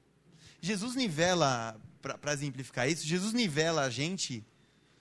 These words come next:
num padrão muito alto lá no Sermão do Monte. Ele fala assim: "Você se acha muito bom porque você não trai a sua esposa, né? Mas se você pensar em trair, você já traiu.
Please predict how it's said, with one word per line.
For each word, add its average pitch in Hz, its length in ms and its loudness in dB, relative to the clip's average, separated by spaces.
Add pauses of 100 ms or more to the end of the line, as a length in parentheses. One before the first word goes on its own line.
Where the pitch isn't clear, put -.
(180)
num 160 240 -4
padrão 165 400 0
muito 202 340 0
alto 185 280 2
lá 143 120 0
no 131 80 -4
Sermão 123 360 -6
do 117 100 -4
Monte. 104 440 -8 (520)
Ele 151 160 -2
fala 170 320 2
assim: 160 220 -4
"Você 226 260 -4
se 226 160 -4
acha 214 260 2
muito 214 260 2
bom 196 240 0
porque 196 240 -6
você 165 300 -4
não 147 220 -4
trai 147 300 0
a 170 60 -6
sua - 160 -8
esposa, 110 460 -4
né? 120 240 -4 (720)
Mas 190 160 2
se - 80 -2
você 220 240 -2
pensar 208 520 -4
em 214 80 -6
trair, 156 300 -4
você 165 240 -8
já 175 140 -8
traiu. 120 440 -6